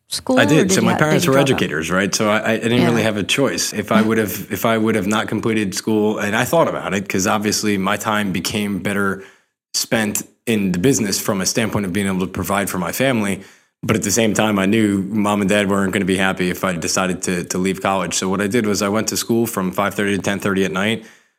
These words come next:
Speaker 2: My scholarships forced me to stay active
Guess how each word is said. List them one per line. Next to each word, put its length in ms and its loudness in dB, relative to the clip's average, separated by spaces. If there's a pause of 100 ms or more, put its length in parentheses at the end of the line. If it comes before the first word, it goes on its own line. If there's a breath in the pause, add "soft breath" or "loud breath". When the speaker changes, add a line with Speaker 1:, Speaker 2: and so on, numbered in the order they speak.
(180 loud breath)
Speaker 2:
My 380 0 (100)
scholarships 760 -2 (140)
forced 360 2
me 120 2
to 120 -2
stay 220 2
active 500 0